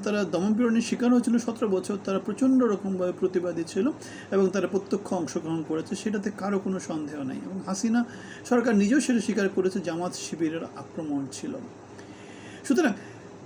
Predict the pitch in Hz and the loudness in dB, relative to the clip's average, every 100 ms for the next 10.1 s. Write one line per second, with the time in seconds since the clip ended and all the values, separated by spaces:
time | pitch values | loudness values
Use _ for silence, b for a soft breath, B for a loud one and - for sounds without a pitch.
0 | - - - 196 220 330 - - 294 311 | -18 -14 -4 0 4 4 2 2 4 6
1 | 269 254 220 226 277 247 185 226 226 196 | 4 4 4 6 6 6 4 4 4 2
2 | 214 - 202 - 233 180 165 175 196 208 | 0 0 -2 2 4 4 4 0 -2 0
3 | 226 262 - 247 233 208 233 214 208 226 | 2 2 2 2 4 4 2 2 2 2
4 | 214 - - - - - - - - - | 2 0 -6 -18 -18 -18 -18 -18 -18 -18
5 | - - - - - - 208 - 190 220 | -18 -18 -18 -18 -18 -12 -10 0 4 4
6 | 196 226 202 170 175 180 - 170 190 - | 2 2 2 2 0 -2 -2 -4 -4 -2
7 | 202 208 196 214 196 170 175 247 277 277 | 0 0 0 0 0 -2 -2 0 2 4
8 | 214 202 208 185 156 160 160 165 196 208 | 4 2 0 0 -2 -2 -4 -4 -2 0
9 | 196 196 202 196 190 - 185 190 202 190 | 0 0 -2 -2 -2 -2 -4 -2 -2 0
10 | 190 | 0